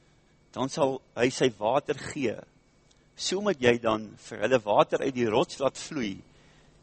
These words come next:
en die vergadering en hulle vee laat drink.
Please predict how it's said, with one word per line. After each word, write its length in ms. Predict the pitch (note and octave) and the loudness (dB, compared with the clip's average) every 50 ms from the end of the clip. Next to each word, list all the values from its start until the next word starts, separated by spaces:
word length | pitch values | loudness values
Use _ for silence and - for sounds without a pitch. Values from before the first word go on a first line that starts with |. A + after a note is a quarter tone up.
| _ _ _ - | _ _ _ -6
en 120 | A#2+ A#2 A#2 | -4 -4 -4
die 100 | A#2 - | -6 -8
vergadering 720 | - - - C#3+ C3 C3+ B2+ B2+ B2+ B2 A#2+ A#2 G#2+ - _ _ _ _ _ _ _ - | -10 -4 0 2 4 4 4 4 4 2 2 0 -6 -10 _ _ _ _ _ _ _ -8
en 120 | A2+ A2+ A2 | -6 -4 -4
hulle 100 | A2 A2+ | -4 -4
vee 320 | - - - - C3 A#2 A#2 | -6 -8 -6 -4 -2 -2 0
laat 160 | A2 G#2+ - | -2 -2 -2
drink. 340 | G#2 G#2 G2+ G2 - - | -2 -2 -2 -6 -10 -20